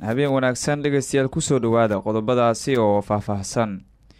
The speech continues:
Madaxweynaha dalka Jabuuti Ismaaciil Cumar Geele ayaa maalintii labaad waxa uu ku sugan yahay magaalada caasimadda ee Muqdisho,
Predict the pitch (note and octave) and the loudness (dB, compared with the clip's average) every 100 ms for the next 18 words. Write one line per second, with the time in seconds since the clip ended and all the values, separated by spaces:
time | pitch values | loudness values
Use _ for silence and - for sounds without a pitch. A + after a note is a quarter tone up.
0 | - - - - - - - D#3+ D#3+ F#3 | -20 -20 -20 -20 -20 -12 -4 0 0 2
1 | F3+ D3+ D#3+ E3+ D3+ C3 B2+ A#2+ A#2+ D3+ | 2 2 0 0 2 2 2 0 0 -2
2 | - D3 C#3 C3 C#3 C#3+ C3 B2+ B2+ G#2 | 0 2 2 0 -2 0 0 0 -2 0
3 | A2 A2+ A#2 A#2+ A#2 A2 A#2 C3+ - A#2 | 0 2 2 4 2 2 0 0 -2 0
4 | A#2+ B2+ B2+ C#3 C3 B2 - D#3 B2 B2+ | 2 2 2 0 0 -2 -2 -4 -2 0
5 | G#2 A2 A#2 A2+ A2 B2 A#2+ A2+ A2+ A#2 | 2 2 2 2 2 2 2 2 2 -2
6 | C3 C3+ A#2+ A#2+ A2+ A2+ A#2 A2+ C#3+ C#3 | -2 -2 0 0 0 -4 -4 0 2 2